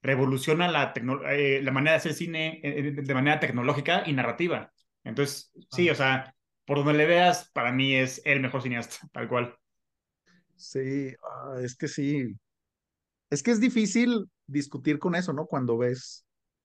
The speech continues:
Speaker 2: la historia que tiene Spielberg y lo que representa en el cine. Y, por ejemplo, o
Speaker 1: Sí.
Speaker 2: sea, esta, esta película,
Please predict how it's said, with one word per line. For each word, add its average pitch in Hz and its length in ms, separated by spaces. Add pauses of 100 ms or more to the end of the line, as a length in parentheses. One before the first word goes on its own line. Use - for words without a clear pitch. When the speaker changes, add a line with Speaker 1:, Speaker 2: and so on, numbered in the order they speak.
(140)
Speaker 2:
la 147 120
historia 135 520
que 135 60
tiene 131 180
Spielberg 135 480 (120)
y 139 60
lo 120 140
que 123 80
representa 120 460
en 147 100
el 110 100
cine. 127 280 (340)
Y, 143 80
por 151 140
ejemplo, 180 320
o 139 40
Speaker 1:
Sí. 135 40
Speaker 2:
sea, 147 220
esta, 233 380
esta 196 240
película, 226 480